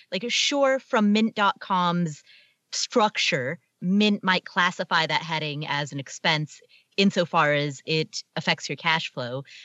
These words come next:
But clearly, retirement savings are a form of savings. We all get that. But let's think about if you're paying a mortgage, right? A P I T I mortgage, the principal portion of that P I T I payment, most people would refer to that as an expense, and yet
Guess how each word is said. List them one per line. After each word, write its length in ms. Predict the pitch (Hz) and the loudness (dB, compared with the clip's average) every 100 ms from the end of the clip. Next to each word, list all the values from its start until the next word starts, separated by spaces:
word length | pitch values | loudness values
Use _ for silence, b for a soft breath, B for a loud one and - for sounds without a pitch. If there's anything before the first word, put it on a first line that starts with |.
| B | B
But 180 | 170 - | 0 0
clearly, 480 | - 339 349 277 226 | -6 -2 0 2 0
retirement 500 | 190 - 233 202 - | 0 2 2 2 0
savings 340 | 180 151 147 | -4 -2 -4
are 160 | - 143 | -2 -2
a 60 | 147 | -2
form 240 | 156 131 | -2 -2
of 80 | 123 | -4
savings. 580 | - 127 143 - - - B B - | -2 -2 -2 -10 -14 -18 B B 0
We 140 | 214 | 4
all 180 | 208 190 | 4 4
get 220 | 165 147 - | 2 -2 -4
that. 220 | 127 - B B B - | -10 -10 B B B 0
But 160 | 285 - | 0 -2
let's 320 | - 370 - | -4 -4 -2
think 180 | - 427 | -4 -2
about 400 | 381 302 269 - | 2 2 2 -2
if 160 | 226 - | -6 -2
you're 100 | 254 | 0
paying 260 | 240 285 254 | 2 2 4
a 40 | |
mortgage, 480 | 202 151 147 135 - | 4 2 -4 -10 -4
right? 180 | 156 196 | -2 -2
A 60 | |
P 180 | - 233 | -2 0
I 120 | 214 | 0
T 140 | 214 214 | 2 0
I 100 | 190 | 0
mortgage, 520 | 180 185 262 285 - _ _ _ - | 0 -2 -4 -8 -10 _ _ _ -8
the 160 | 196 247 | -2 -2
principal 720 | - - 349 359 415 330 311 | -4 -8 -6 -6 -8 -8 -10
portion 500 | - 277 285 - 202 | -2 0 0 0 0
of 160 | 214 | 0
that 200 | 220 208 | 0 -2
P 160 | - 226 | -2 -2
I 120 | 190 | -2
T 160 | - 220 | -2 -2
I 140 | 156 | -2
payment, 520 | - 302 214 135 175 B B B B B _ - | -4 -4 -2 -2 -6 B B B B B _ -2
most 480 | 226 226 330 - - | 4 4 2 -4 -10
people 480 | 311 320 302 226 185 | -8 0 2 2 2
would 160 | 202 165 | -2 0
refer 420 | 185 - 240 262 | -4 -2 0 0
to 60 | 233 | 2
that 180 | 196 - | 0 0
as 200 | 180 156 | -2 -2
an 40 | |
expense, 540 | 151 - - 277 196 - | -8 -8 -2 0 0 -2
and 120 | 196 175 | -6 -6
yet 500 | 175 294 220 - | -2 -2 -2 -6